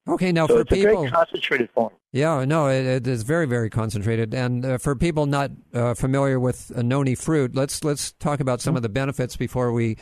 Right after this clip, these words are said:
Speaker 1: we just have a few minutes before our last break of the hour. But, uh,
Speaker 2: Okay.
Speaker 1: let's, let's get that in, uh, so that people know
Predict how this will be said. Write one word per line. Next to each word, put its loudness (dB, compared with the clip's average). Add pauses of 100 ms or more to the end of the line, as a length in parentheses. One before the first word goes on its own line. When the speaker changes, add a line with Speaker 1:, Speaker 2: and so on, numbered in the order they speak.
(180)
Speaker 1:
we -4
just -2
have 0
a 0 (140)
few 0
minutes -2
before -2
our 0
last -2
break -2
of -2
the 0
hour. 0
But, -4
uh, -2
Speaker 2:
Okay. 2
Speaker 1:
let's, -6 (240)
let's -2
get 0
that 0
in, 0 (320)
uh, 0
so -2
that -2
people 0
know 2